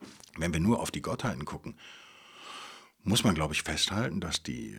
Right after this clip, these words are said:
griechisch-römischen Götter nicht unbedingt dazu geeignet waren,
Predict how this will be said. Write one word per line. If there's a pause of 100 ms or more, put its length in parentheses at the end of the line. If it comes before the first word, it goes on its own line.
griechisch-römischen
Götter
nicht (1900)
unbedingt
dazu
geeignet
waren,